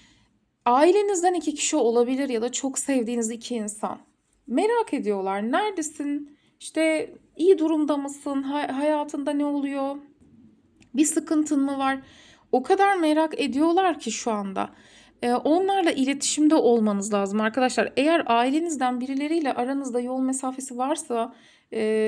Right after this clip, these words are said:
yani konuşmakta fayda var. Çünkü aşırı merak ediyorlar sizi. Aşırı derecede böyle, e, akılları sizde diyebilirim. Maddi konularla ilgili sürpriz gelişmeler bekleyin. E, beklediğiniz para gelebilir.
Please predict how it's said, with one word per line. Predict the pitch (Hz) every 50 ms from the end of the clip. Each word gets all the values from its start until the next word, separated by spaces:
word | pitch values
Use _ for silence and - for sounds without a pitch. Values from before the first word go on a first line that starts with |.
| 220 226 -
yani | 240 240 247 254 269 269 269 262 262 - _
konuşmakta | - - 262 254 254 285 285 - - 294 285 294 - - 349
fayda | - - 247 233 233 240 226 294 311
var. | 277 247 254 254
Çünkü | - - 247 240 - -
aşırı | 226 220 - - - 269 302
merak | 302 233 208 196 196 196 -
ediyorlar | 202 185 190 190 185 190 185 185 202
sizi. | - - 196 208 254 269 277 - - - - - _ -
Aşırı | 220 214 - - 285 269 240
derecede | 226 208 196 196 202 196 220 220
böyle, | 208 202 202 208 247 254 254 - _ _ _ _ _ -
e, | 320 208 208 208 208 202 -
akılları | - 214 214 - - 254 240 247 240 269 285
sizde | - - 220 202 202 262 262 254
diyebilirim. | 202 196 202 190 196 190 190 - - 208 - _ _ _ _ _ _ _ _ _ _ _ _ _ _ _ _
Maddi | - 262 285 320 - 320 370 403 403
konularla | - - 294 311 294 294 294 294 294 311 311 285 247
ilgili | 214 202 240 240 240 233 269 311
sürpriz | 302 - - 262 - - 254 226
gelişmeler | 214 226 214 202 208 - - - 214 208 202 202 196 190
bekleyin. | 202 196 202 - - 196 - - - _ _ _ _ _ _ _ _ _ _ _ _ _ _ _ _ 220
E, | 240 247 247 220 208
beklediğiniz | 285 311 302 - 330 339 294 302 311 339 330 339 381 381 - -
para | - 320 302 285
gelebilir. | 254 220 233 226 220 254 254 294 311 302 320 320 - -